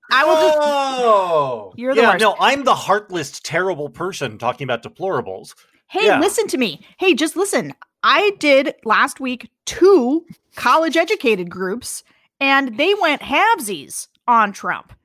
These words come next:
Speaker 1: uh, between the two of them, right? There was a split. Plenty of them were gonna vote for Trump. My non-college group last night, not a single one of them was gonna vote for Trump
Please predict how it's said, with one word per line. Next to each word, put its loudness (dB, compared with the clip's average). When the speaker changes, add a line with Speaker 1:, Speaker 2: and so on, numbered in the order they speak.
Speaker 1:
uh, 2
between -6
the -8
two -8
of -8
them, -14
right? -2
There -2
was -6
a -4
split. -2
Plenty 2
of 0
them 2
were -2
gonna -2
vote 2
for -10
Trump. -4
My 2
non-college 2
group -10
last -2
night, -2
not 0
a -2
single 2
one 6
of 0
them -2
was -6
gonna -4
vote -4
for -14
Trump -6